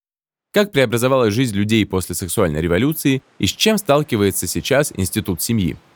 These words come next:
Давайте построим сегодняшний выпуск так. Мы совершим круиз по небольшому теоретическому полю,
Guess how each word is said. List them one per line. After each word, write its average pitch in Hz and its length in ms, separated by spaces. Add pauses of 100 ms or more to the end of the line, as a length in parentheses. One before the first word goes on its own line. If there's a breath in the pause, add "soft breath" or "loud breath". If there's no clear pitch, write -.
(340)
Давайте 208 340
построим 165 360
сегодняшний 117 480
выпуск - 380
так. - 240 (520)
Мы 214 120
совершим 127 400
круиз 123 380
по - 100
небольшому 92 520
теоретическому 107 680
полю, 131 320